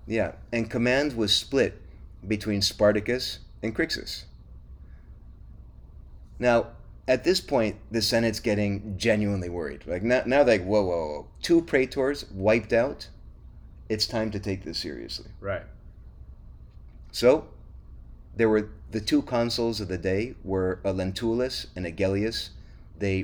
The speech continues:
Speaker 1: raised two consular armies, Matteo, and they started marching after Spartacus. Now, at this point, Spartacus had left Vesuvius, Matteo, and he was starting to drive north.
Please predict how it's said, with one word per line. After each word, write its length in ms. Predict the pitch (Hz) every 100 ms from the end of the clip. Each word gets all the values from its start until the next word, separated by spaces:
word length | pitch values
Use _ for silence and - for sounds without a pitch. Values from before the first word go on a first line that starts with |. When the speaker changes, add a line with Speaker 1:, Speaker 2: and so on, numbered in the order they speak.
| 80
Speaker 1:
raised 680 | 95 104 113 117 113 - -
two 180 | 98
consular 540 | - 110 107 - 110 -
armies, 360 | 87 90 85
Matteo, 500 | 92 82 85 82 85 - - - -
and 120 | 92
they 60 | 92
started 420 | - 98 95 92
marching 680 | 87 92 101 98 104 98 98 - - - - - - - - - - - -
after 560 | 98 87 - 90 87 - - - -
Spartacus. 600 | - 78 71 - - - - - - - - - - - - - - - - - - - -
Now, 100 | -
at 180 | 113 127
this 140 | 143
point, 340 | - 135 101 98 - - -
Spartacus 640 | - - 113 117 120 113
had 180 | 107 95
left 420 | 95 104 107 - -
Vesuvius, 560 | 92 - 101 90 92 98
Matteo, 460 | 85 82 90 92 -
and 120 | 92
he 80 | 101
was 120 | 92
starting 400 | - 104 104 98
to 100 | 95
drive 360 | 92 90 92 92
north. 360 | 87 71 -